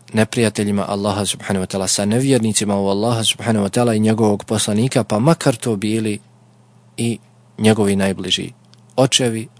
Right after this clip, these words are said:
njegov babo, njegova majka, njegov sin,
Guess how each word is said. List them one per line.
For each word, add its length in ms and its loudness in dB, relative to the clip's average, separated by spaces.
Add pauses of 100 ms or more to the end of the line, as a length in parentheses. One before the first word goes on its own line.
(260)
njegov 320 2
babo, 440 0 (200)
njegova 320 0
majka, 480 -4 (220)
njegov 400 -2
sin, 380 0